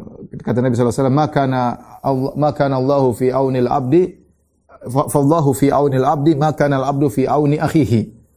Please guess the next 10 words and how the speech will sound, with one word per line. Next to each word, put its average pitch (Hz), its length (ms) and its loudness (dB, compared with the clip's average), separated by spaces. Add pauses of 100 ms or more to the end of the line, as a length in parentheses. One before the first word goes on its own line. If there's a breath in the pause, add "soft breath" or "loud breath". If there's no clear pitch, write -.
(580)
Allah 156 160 2
senantiasa 143 560 0
menolong 139 320 0
seorang 135 320 0
hamba 170 320 2
jika 135 320 -2
sang 127 160 -4
hamba 147 240 2
senantiasa 139 400 -2
menolong, 165 480 0